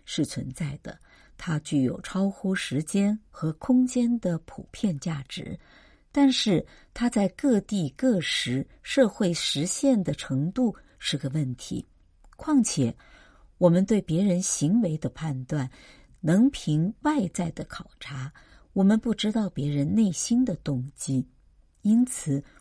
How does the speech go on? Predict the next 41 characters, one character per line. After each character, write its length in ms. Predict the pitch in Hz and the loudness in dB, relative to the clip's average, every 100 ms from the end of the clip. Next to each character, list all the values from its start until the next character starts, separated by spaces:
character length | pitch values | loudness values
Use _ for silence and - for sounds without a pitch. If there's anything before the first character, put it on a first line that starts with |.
| - | 0
我 120 | 160 | 2
们 160 | 147 | 2
的 120 | 202 247 | 0 -4
判 320 | - 226 185 | -2 0 0
断 260 | 196 180 - _ - | -2 -4 -6 _ -4
不 160 | 302 | 2
免 260 | 254 170 - - | 4 2 -2 -8
是 380 | - - 151 - | -10 -2 -2 -4
浮 320 | - - 160 | -10 -6 -6
泛 320 | - 262 180 151 | -4 -4 -4 -6
的、 100 | - _ _ _ _ - | -16 _ _ _ _ 0
没 220 | 143 147 | 4 4
有 180 | 151 - | 2 -2
根 260 | - 190 196 | -2 0 0
基 300 | - 214 214 | -2 -2 -2
的， 180 | 170 151 _ _ | -4 -10 _ _
甚 300 | - 277 220 | 0 4 4
至 220 | 196 196 175 | 4 -4 -4
不 120 | 240 | -6
公 300 | 185 196 196 | -2 0 0
道 260 | 202 185 165 | 0 -2 -4
的。 140 | - - _ _ - _ _ - | -10 -18 _ _ -20 _ _ -20
实 200 | - 156 | -6 -4
在 180 | 147 170 | 0 -2
说， 360 | 151 165 156 156 - - _ - | -2 -2 -2 -4 -12 -20 _ -4
我 120 | 156 | 2
们 220 | 151 170 - | 2 2 2
应 200 | 226 226 | 2 4
当 300 | 220 214 240 | 2 2 -2
明 420 | - 147 139 165 214 | 0 2 4 2 -2
智， 320 | - 185 - _ _ - | -2 -2 -4 _ _ -6
避 220 | - 285 | 2 4
免 240 | 175 139 175 | 4 0 -4
判 260 | - 170 139 | -8 -4 -4
断 240 | 143 139 131 | -4 -6 -6
别 160 | 117 | -6
人 240 | 127 120 123 | -4 -4 -6
才 220 | - 147 | -10 -14
是， 320 | - - - - - - _ | -10 -6 -6 -8 -20 -20 _
否 220 | - 156 135 | 0 2 2
则 320 | 143 139 | 0 -2